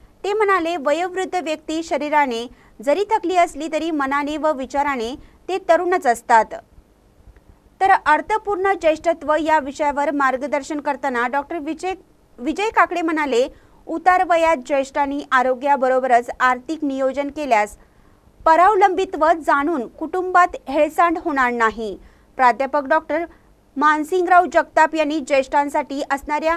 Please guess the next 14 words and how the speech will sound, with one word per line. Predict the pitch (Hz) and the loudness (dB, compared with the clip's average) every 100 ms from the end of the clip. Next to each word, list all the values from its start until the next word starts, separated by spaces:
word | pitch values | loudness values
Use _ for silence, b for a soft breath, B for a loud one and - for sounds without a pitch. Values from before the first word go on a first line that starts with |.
| 330 b b - | -4 b b 2
शासनाच्या | 302 294 370 392 403 | 2 2 0 0 0
विविध | 392 277 277 254 330 | -2 -2 -6 -2 0
योजनांची | 277 262 262 294 285 330 | 4 2 0 -4 -4 -6
सविस्तर | 330 320 359 370 392 | -2 -4 -4 -6 -4
माहिती | 330 233 233 | -2 -2 -4
दिली. | 208 226 214 180 - _ _ _ _ _ _ _ b b b b - | -6 -6 -6 -8 -14 _ _ _ _ _ _ _ b b b b -4
शिवाजी | 349 392 427 453 | 4 6 6 4
विद्यापीठाने | 403 359 339 359 349 320 302 | 2 4 4 4 2 2 -2
ज्येष्ठ | 269 302 370 - | 0 0 0 -2
नागरिकांसाठी | 415 370 302 311 320 320 320 330 339 339 B - | 0 2 0 -2 -2 -2 -4 -2 -6 -8 B 2
कार्यशाळा | 302 381 403 403 370 | 2 2 2 2 2
घेऊन | 294 262 330 | 2 0 0
केलेल्या | 330 294 320 370 403 | -2 -4 0 0 0
सहकार्याबद्दल | - 311 330 349 349 330 320 226 226 | 2 2 4 2 2 2 2 4 2